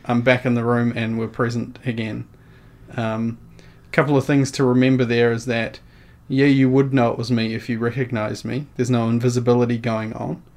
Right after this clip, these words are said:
Um, and all of the kind of knock-on effects from said punch, like you might hate me by now if I punched you half an hour ago.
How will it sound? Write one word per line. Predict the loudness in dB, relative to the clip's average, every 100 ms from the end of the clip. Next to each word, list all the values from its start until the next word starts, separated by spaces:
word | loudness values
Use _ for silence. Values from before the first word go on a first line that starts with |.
| -20 -20 -20 -20 -20 _ -20 -20 -20 -20 -16 -6
Um, | -2 -2 -2 -2
and | -2 0 0 0 0 -2 -6 -20 -20 -20 -4
all | 0 2
of | 2
the | 2
kind | 2
of | 4
knock-on | 4 4 2 0
effects | -2 -6 -6 -10
from | -6 -4 -4 -6
said | -4 -4 -4
punch, | -4 -4 -4 -8 -4
like | -2 -4 -8 -6
you | -4
might | -4 -2
hate | -2 0
me | 0
by | 0 -4
now | -4 -4 -6
if | -6 -4
I | -6
punched | -6 -6 -6 -4 -6
you |
half | -4 -4 -4
an |
hour | -2 0 0
ago. | -2 -6